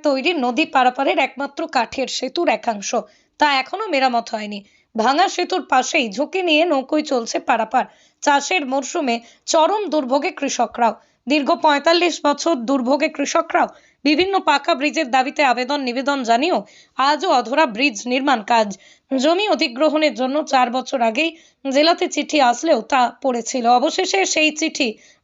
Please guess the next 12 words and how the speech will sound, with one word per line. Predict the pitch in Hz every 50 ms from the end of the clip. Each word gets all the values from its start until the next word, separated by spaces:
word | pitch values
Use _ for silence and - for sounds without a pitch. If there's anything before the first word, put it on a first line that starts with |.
| -
ব্লক | 247 277 294 285 285 -
প্রশাসনের | 311 302 302 320 302 302 294 294 285 269 233
হাতে | 214 233 233 - 269
আসতেই | 240 233 - - - 311 262 214 - _ _ _ _ _ -
ব্লক | 247 269 277 269 277
অফিসে | 294 277 254 294 - - 330 320
জমি | 226 226 277 277 320 330
অধিগ্রহণ | 294 254 202 269 233 208 214 262 254 269 302 277
সংক্রান্ত | 277 269 254 240 220 269 262 262 254 302
বৈঠক | 294 247 247 247 247 - 254 254 262
হয়েছে | 240 226 - - 240
বলেই | 214 220 226 240 254